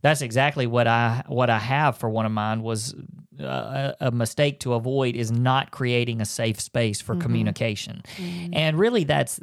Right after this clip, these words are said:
Speaker 1: I mean, it's, it's just like you said, it's, you can't be afraid to confront your spouse, um,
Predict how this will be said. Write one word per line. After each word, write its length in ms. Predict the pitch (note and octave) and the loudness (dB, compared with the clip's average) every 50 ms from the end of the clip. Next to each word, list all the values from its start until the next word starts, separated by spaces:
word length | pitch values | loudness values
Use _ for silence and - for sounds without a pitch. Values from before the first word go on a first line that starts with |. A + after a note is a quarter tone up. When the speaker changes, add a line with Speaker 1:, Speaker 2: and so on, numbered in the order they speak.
| - D3+ | -4 -4
Speaker 1:
I 60 | D3+ D#3 | -2 0
mean, 280 | D#3 D#3+ D3+ C#3+ C3 - - - - - _ | 2 2 2 2 0 -2 -6 -18 -20 -20 _
it's, 480 | - D3+ E3 E3+ E3 D#3+ - - - - | -6 -2 -2 -2 -2 -4 -6 -8 -8 -4
it's 200 | - E3+ D#3+ - | -4 -4 -2 -2
just 120 | G3 F3+ F#3+ | -4 -2 -2
like 200 | F3+ D#3 C#3 - | -2 -2 -2 -4
you 80 | A#2 | -4
said, 320 | - - C#3+ C3 B2+ A#2+ A#2 | -4 -2 0 2 2 2 2
it's, 320 | A#2 A#2 - - - - _ - | 0 -2 -4 -8 -12 -12 _ -20
you 360 | - - - D3+ D3 D#3 C#3+ | -20 -16 -10 -6 -6 -6 -4
can't 500 | - - - - F3 F3+ G3 G3 - - - C#3 | -6 -6 -4 -2 0 0 0 0 -2 -4 -8 -6
be 440 | B2 D3 C#3+ C#3 C3+ C3+ C3 C3+ - | -2 0 0 0 0 0 -2 -4 -4
afraid 960 | - C#3 A#2 - - - C#3 C3+ C#3 C#3 C3+ C3 B2 A#2+ A#2 A2+ A2+ A2 A#2 _ - - _ _ _ _ _ _ _ _ | -2 -4 -4 -4 -4 -4 0 2 4 4 4 4 2 2 0 0 -2 -2 -6 _ -12 -20 _ _ _ _ _ _ _ _
to 640 | - - D#3 D#3 C#3+ C#3 C3+ C3 B2+ B2 A#2+ A#2 A#2+ - _ _ _ _ _ - | -8 -4 -2 0 0 0 0 0 -2 -2 -2 -4 -6 -8 _ _ _ _ _ -2
confront 640 | - D3+ C3+ A#2+ - - - C#3+ D3 D#3 E3 - | -2 0 0 -2 -4 -4 0 0 2 0 0 -2
your 160 | - D#3+ C#3+ C#3 | -4 -4 -4 -4
spouse, 840 | - - - - B2+ B2 A#2+ B2 B2 B2 A#2+ A#2+ A#2+ - - - - - - - _ _ _ _ _ _ _ - | -4 -4 -2 0 2 2 2 2 2 0 0 -2 -2 -4 -8 -10 -14 -16 -20 -20 _ _ _ _ _ _ _ -2
um, 640 | - C3 C3 B2 A#2+ A#2 A2+ A2+ A2+ A2+ A2 A2 | 0 2 2 2 2 2 2 0 0 -2 -4 -4